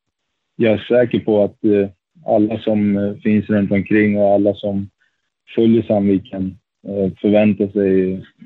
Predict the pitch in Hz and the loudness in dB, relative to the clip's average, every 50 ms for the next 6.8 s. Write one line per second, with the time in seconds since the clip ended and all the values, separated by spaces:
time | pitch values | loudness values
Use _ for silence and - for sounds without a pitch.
0 | - - - - - 101 98 92 92 120 117 101 90 - 98 95 - 101 98 95 | -16 -16 -16 -8 -4 -2 -2 0 0 2 2 0 0 -4 -8 -8 -4 -2 -2 -2
1 | 92 92 92 98 - _ _ _ _ _ 107 104 101 107 107 107 104 101 98 95 | -2 -2 -6 -8 -12 _ _ _ _ _ -6 -2 0 2 2 2 2 2 0 -2
2 | 95 _ _ _ _ _ _ _ _ _ _ _ _ _ _ _ _ _ 104 101 | -4 _ _ _ _ _ _ _ _ _ _ _ _ _ _ _ _ _ -2 0
3 | 107 110 110 110 101 104 101 98 101 101 101 98 - - - - 98 92 - 107 | 2 2 2 2 2 2 0 0 0 0 -2 -2 -4 -6 -10 -12 -12 -6 -2 0
4 | 98 95 104 113 110 104 98 98 - - 101 98 95 98 98 95 92 92 92 92 | 0 2 2 2 2 2 0 -2 -4 -6 -4 -2 0 2 2 2 2 0 0 0
5 | 92 92 87 - - _ _ _ _ _ _ _ _ _ _ 113 107 104 113 110 | -2 -2 -4 -6 -12 _ _ _ _ _ _ _ _ _ _ -4 0 2 2 0
6 | 101 - - 104 95 95 98 98 92 82 107 101 98 98 101 | 0 0 -2 0 0 0 0 -2 -2 -2 -2 -2 -2 -4 -8